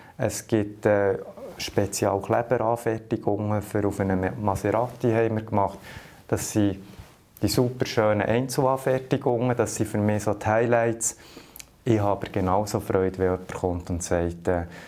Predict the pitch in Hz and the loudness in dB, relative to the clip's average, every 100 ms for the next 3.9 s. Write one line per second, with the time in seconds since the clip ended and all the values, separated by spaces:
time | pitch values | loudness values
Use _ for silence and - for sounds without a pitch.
0 | - - 98 92 90 90 95 92 92 - | -20 -4 0 0 0 -2 -2 -2 -4 -8
1 | - 101 101 - - - 98 90 85 90 | -4 -2 -2 -6 -8 -4 -2 0 0 0
2 | 87 95 87 92 90 90 - 101 101 87 | 0 -2 -2 0 0 -2 -2 -2 -2 -6
3 | - 98 - 92 95 95 95 - - | -4 -4 -2 0 2 2 0 -8 -14